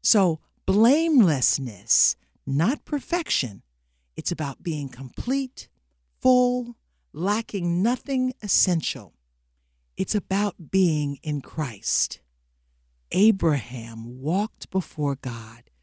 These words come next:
and was considered blameless.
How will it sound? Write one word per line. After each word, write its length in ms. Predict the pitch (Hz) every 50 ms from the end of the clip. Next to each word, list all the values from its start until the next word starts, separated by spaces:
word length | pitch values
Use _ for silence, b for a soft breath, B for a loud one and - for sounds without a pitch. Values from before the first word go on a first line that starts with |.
| _ _ _ _ -
and 240 | - 147 147 139 131
was 220 | 135 135 - -
considered 500 | - 139 131 127 - - 135 - 120 113 - -
blameless. 840 | 120 123 131 123 123 120 117 110 - - - - - - - -